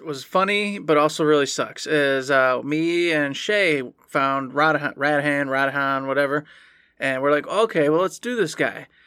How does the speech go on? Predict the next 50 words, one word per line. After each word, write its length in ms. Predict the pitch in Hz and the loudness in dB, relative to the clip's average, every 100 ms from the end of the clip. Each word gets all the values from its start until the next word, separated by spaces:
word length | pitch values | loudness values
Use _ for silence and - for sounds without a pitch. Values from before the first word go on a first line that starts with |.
| _ _ _ _ _ _ - | _ _ _ _ _ _ 2
All 60 | |
right, 260 | 254 240 233 | 4 4 2
cool. 340 | 208 233 175 | 6 6 6
So 140 | 135 180 | 0 2
we, 220 | 185 180 | 2 0
we 180 | 165 165 | -4 -6
tried 300 | - 175 160 | 6 8 8
with 160 | 156 147 | 6 0
me 360 | 160 196 202 | -2 0 2
as 120 | 165 | 2
the 80 | 147 | 2
main 260 | 143 135 127 | 0 0 0
character 380 | 151 131 120 131 | 4 4 4 0
a 60 | |
few 180 | 123 139 | 0 -4
times, 540 | 135 135 131 131 135 - _ _ _ _ _ _ _ - | 0 2 2 0 -6 -16 _ _ _ _ _ _ _ 0
uh, 220 | 156 139 | 2 2
didn't 260 | 135 170 151 | 0 -2 4
get 140 | 151 | 2
him 100 | 135 | 4
down, 440 | 131 127 127 127 - - - _ _ | 0 -2 -4 -8 -14 -20 -20 _ _
uh, 240 | 131 127 123 | -4 -2 2
then 160 | 165 | 2
figured 280 | 165 180 160 | 2 4 6
out, 120 | 147 | 6
obviously, 380 | 135 147 147 156 | 6 2 2 2
that 60 | 135 | 0
you 60 | 135 | -2
can 120 | - | -6
<laughs> 180 | - - | -4 -2
summon 240 | 175 160 | 0 0
all 280 | 127 151 156 | 0 2 2
those 180 | 139 160 | 2 2
helpers 400 | 147 135 143 139 | 0 2 -2 -2
and 100 | - | -10
stuff. 360 | - 117 127 _ _ _ _ _ | -8 -8 -8 _ _ _ _ _
So 320 | - 160 151 | 2 4 6
then 160 | 143 151 | 4 2
we 100 | 147 | 2
tried 320 | 165 147 135 | 4 2 4
Shay, 300 | - 135 131 | 2 4 2
did 160 | 143 135 | 0 0
Shay 220 | 160 151 | 2 2
a 40 | |
few 140 | 147 147 | 2 -2
times. 460 | 156 127 127 135 - - - _ _ _ _ _ _ | 2 2 0 -6 -16 -20 -20 _ _ _ _ _ _
Sure 280 | _ - 226 | _ 6 8
enough, 440 | 214 185 160 - _ | 8 4 0 -6 _
we 120 | 170 | -4
ended 140 | 180 | 0